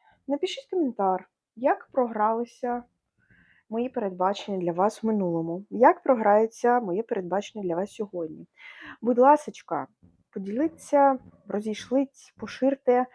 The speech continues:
це відео серед своїх знайомих, друзів та родичів. Я не роблю приватних розкладів, а, я не роблю приватних передбачень.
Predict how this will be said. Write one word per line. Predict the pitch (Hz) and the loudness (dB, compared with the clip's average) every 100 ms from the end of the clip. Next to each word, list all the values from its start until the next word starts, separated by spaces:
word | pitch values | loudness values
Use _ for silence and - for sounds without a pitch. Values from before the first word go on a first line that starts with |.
| - - - - | -18 -20 -20 -6
це | - 285 | -2 0
відео | 220 220 208 226 220 214 | -2 -6 -2 -2 -2 -4
серед | - 277 269 | -2 -2 -4
своїх | - 190 202 | -6 -6 -6
знайомих, | 190 175 190 196 160 - 190 | -6 -6 -6 -8 -10 -18 -12
друзів | 190 196 156 143 _ | -8 -8 -8 -16 _
та | 151 | -10
родичів. | 151 139 143 - - - _ _ _ _ _ _ _ _ _ 302 311 247 214 | -8 -12 -14 -18 -20 -20 _ _ _ _ _ _ _ _ _ -16 -14 -10 4
Я | 247 277 277 - 247 | 12 12 12 6 4
не | 339 | 6
роблю | 427 359 311 | 6 6 4
приватних | 302 269 214 214 220 - | 2 4 4 2 -6 -10
розкладів, | 226 233 220 226 233 - - _ | -10 -6 -6 -6 -12 -16 -20 _
а, | 214 208 208 | -6 -2 -2
я | 202 202 220 220 220 | 0 2 2 2 0
не | 226 | 0
роблю | 254 226 220 | 0 0 -4
приватних | - 190 185 185 - | -4 -4 -4 -8 -12
передбачень. | 185 170 165 170 - 269 | -10 -10 -8 -10 -10 -12